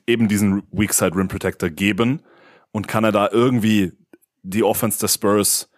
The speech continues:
als One-Man-Defense einschränken? Weil ich glaube, am Perimeter wird's ganz, ganz schwer. Klar, du hast McDaniels. Ich denke, der kann gegen Fox einen ähnlich guten Job machen, wie er ihn jetzt gegen Jamal Murray gemacht hat.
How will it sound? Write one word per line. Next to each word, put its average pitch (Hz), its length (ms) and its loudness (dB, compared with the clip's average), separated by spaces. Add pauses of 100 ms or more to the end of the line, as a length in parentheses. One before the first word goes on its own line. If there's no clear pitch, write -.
(880)
als 117 360 0
One-Man-Defense 110 1400 0
einschränken? 120 760 -2
Weil 110 140 2
ich 107 120 -4
glaube, 107 280 0
am 95 140 -6
Perimeter 104 960 -2
wird's 98 340 -4
ganz, 127 300 -2
ganz 120 200 -2
schwer. 127 400 0
Klar, 107 280 0
du 107 100 2
hast - 160 -4
McDaniels. 123 540 0
Ich 101 80 -8
denke, 104 240 0
der 95 100 2
kann 98 240 -2
gegen 92 240 -4
Fox - 320 -2
einen 98 200 -2
ähnlich 92 260 -2
guten 101 200 -2
Job 90 200 0
machen, 87 240 0
wie 90 100 0
er 87 60 2
ihn 90 160 0
jetzt 87 160 -4
gegen 90 160 -2
Jamal 87 240 2
Murray 110 220 4
gemacht 104 280 0
hat. 92 180 -2